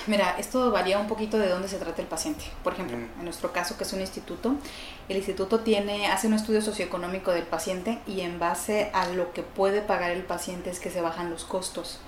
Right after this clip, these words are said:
Speaker 1: Entonces nosotros ahí tenemos de nivel uno, dos, tres, hasta siete, si mal no recuerdo.
Speaker 2: Ujú.
Speaker 1: Eh, pero la gran mayoría de los pacientes que nosotros vemos son aproximadamente del nivel dos.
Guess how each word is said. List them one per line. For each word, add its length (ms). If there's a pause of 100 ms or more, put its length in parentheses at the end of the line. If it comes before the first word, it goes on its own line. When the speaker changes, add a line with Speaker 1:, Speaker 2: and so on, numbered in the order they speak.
(360)
Speaker 1:
Entonces 200
nosotros 260
ahí 100
tenemos 300
de 100
nivel 320
uno, 300
dos, 320
tres, 340 (400)
hasta 640
siete, 320
si 120
mal 200
no 80
recuerdo. 380
Speaker 2:
Ujú. 360 (320)
Speaker 1:
Eh, 380
pero 140
la 100
gran 240
mayoría 280
de 40
los 100
pacientes 460
que 80
nosotros 340
vemos 440
son 500
aproximadamente 760
del 120
nivel 300
dos. 380